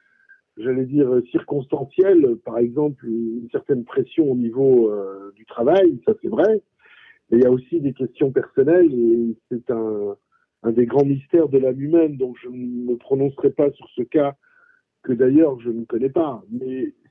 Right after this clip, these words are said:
c'est vrai que dans la profession, sans dire qu'il y a très souvent des suicides comme il y a pu en avoir dans d'autres métiers autrefois, euh, il, il arrive effectivement que des journalistes, euh, hommes ou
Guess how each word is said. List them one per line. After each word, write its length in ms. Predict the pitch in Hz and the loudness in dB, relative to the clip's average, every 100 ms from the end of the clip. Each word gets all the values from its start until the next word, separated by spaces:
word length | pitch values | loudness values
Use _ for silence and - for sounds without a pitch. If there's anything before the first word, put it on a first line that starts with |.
| - | -4
c'est 100 | 131 | -2
vrai 280 | 135 170 | 2 2
que 140 | 165 147 | 2 -2
dans 240 | 120 117 | -4 -4
la 320 | 110 101 101 - | -6 -10 -16 -18
profession, 720 | - - 113 - 185 202 214 208 _ _ _ _ _ _ _ _ - | -12 -6 -6 0 2 2 0 -4 _ _ _ _ _ _ _ _ -2
sans 160 | 156 135 | 0 2
dire 340 | 147 165 151 | 4 4 2
qu'il 180 | - 123 | -4 -2
y 100 | 120 | -2
a 140 | 117 | 0
très 220 | 113 - 117 | -4 -6 -8
souvent 280 | 139 135 | -6 -4
des 120 | 135 113 | -2 -4
suicides 440 | - 117 170 147 | -8 -4 -4 -2
comme 180 | 143 117 | -2 0
il 100 | 117 | 0
y 80 | 123 | 0
a 40 | |
pu 180 | - 143 | 0 -2
en 160 | 117 | 0
avoir 360 | 117 113 143 127 | 0 2 2 0
dans 140 | 113 | -4
d'autres 320 | 110 120 - 113 | -2 -2 -2 -4
métiers 400 | 113 - 139 123 | -4 -6 0 0
autrefois, 800 | 117 104 - 139 151 147 110 98 _ _ _ _ _ _ _ - | 0 -4 -2 0 2 0 -2 -8 _ _ _ _ _ _ _ -2
euh, 500 | 110 104 104 95 90 110 | 0 0 0 -2 -2 -4
il, 240 | 127 123 147 | -8 -8 -2
il 120 | 143 | -2
arrive 340 | - 160 185 | 2 2 2
effectivement 680 | 135 135 - 131 139 160 175 | 0 -2 -8 -4 2 2 2
que 160 | 170 131 | 0 -2
des 460 | 117 117 110 110 | 0 0 0 -2
journalistes, 720 | 107 120 120 123 185 196 _ 127 | -4 -8 -6 -6 -8 -14 _ -4
euh, 220 | 104 98 | -2 -2
hommes 220 | 123 135 | -2 -2
ou 60 | 117 | -4